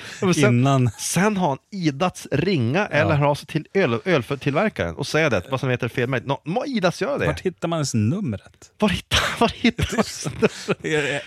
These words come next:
Speaker 2: Har
Speaker 1: Jag
Speaker 2: han det i sitt kartotek?
Speaker 1: Om jag sku-, jag menar, Carlsberg är en gigantisk producent.
Speaker 2: Ja.
Speaker 1: Det krävs mer ansträngning att jag ska få ta på Carlsberg än vad jag är värd att, är villig att lägga
Speaker 2: Det
Speaker 1: ner.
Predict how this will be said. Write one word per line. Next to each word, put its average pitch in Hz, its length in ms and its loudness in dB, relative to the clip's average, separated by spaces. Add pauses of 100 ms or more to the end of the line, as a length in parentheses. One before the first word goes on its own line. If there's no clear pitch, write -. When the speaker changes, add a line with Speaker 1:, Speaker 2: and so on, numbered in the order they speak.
Speaker 2:
Har 143 140 2
Speaker 1:
Jag 233 100 8
Speaker 2:
han 156 120 4
det 139 200 2
i 131 200 2
sitt - 260 -4
kartotek? 120 680 -4
Speaker 1:
Om 185 180 2
jag 208 120 6
sku-, - 220 -4 (160)
jag 175 60 -12
menar, 185 120 2
Carlsberg 170 640 0
är - 40 -2
en 151 80 0
gigantisk 170 640 -2
producent. 143 440 -2
Speaker 2:
Ja. 110 160 2
Speaker 1:
Det 95 80 4
krävs 190 360 4
mer 190 260 2
ansträngning 170 520 0
att 143 120 -2
jag 175 80 -2
ska - 120 -8
få 143 60 -4
ta 185 220 0
på 143 100 -4
Carlsberg 127 540 2
än 135 160 2
vad 135 100 2
jag 151 60 4
är 151 40 2
värd 143 360 2
att, 131 80 -2
är 147 340 -2
villig 156 220 4
att 151 60 4
lägga 143 160 2
Speaker 2:
Det 151 40 2
Speaker 1:
ner. 104 320 0